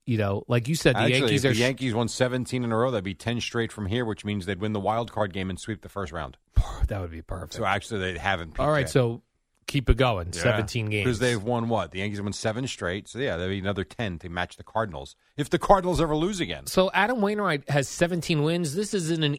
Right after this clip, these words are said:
Speaker 1: era, Jerry, where wins don't even mean anything.
Speaker 2: I know, but this team is really good, and he's given them length.
Speaker 1: So if this was the eighties, he'd be a thirty-game winner.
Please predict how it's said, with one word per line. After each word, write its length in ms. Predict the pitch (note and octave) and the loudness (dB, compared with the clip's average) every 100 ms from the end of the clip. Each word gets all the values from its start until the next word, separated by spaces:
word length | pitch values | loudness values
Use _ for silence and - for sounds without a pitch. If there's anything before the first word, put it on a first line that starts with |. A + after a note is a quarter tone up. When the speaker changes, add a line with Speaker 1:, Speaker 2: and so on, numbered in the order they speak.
| - | 0
Speaker 1:
era, 280 | E3 F3 | 0 2
Jerry, 420 | A#2 G#2 G2+ G#2 G#2+ | 2 2 2 2 2
where 200 | A#2 A#2 | 0 0
wins 340 | A2 D3 C#3 | 0 2 4
don't 180 | C3+ C3 | 4 4
even 360 | A#2 A2 G#2 | 0 0 0
mean 240 | A2+ D3+ B2+ | 0 0 0
anything. 220 | F#2 E2+ | -2 -2
Speaker 2:
I 80 | A2+ | 0
know, 340 | C#3 F#3+ A2 _ _ | 2 2 -2 _ _
but 140 | G#2+ - | -8 -4
this 200 | B2+ - | -6 -6
team 320 | - B2 C3+ | -6 -4 -2
is 160 | B2 F2+ | -4 -4
really 280 | G#2+ B2+ | -4 -4
good, 340 | A#2 F2 F2+ B2 | -4 -4 -2 -2
and 240 | A2+ F#2+ D#2 - | -4 -6 -10 -10
he's 160 | G#2+ G#2 | -10 -4
given 300 | A2+ A2+ B2 | -4 -2 -2
them 240 | B2 A2+ - _ _ - | -2 -4 -10 _ _ -8
length. 440 | G2+ A2+ G#2 - - | -2 -2 -2 -8 0
Speaker 1:
So 160 | - | 2
if 80 | D3 | 4
this 180 | F#3 F#3 | 4 2
was 160 | E3 C#3 | 0 2
the 160 | D#3 | 2
eighties, 320 | D3+ E3 A#2+ | 2 2 0
he'd 180 | - C#3 | 0 2
be 120 | C3+ | 2
a 40 | B2+ | 2
thirty-game 640 | - C#3+ C3+ B2+ C3+ C3 | 4 4 4 2 2 2
winner. 300 | C#3 C3+ F2+ | 0 0 -2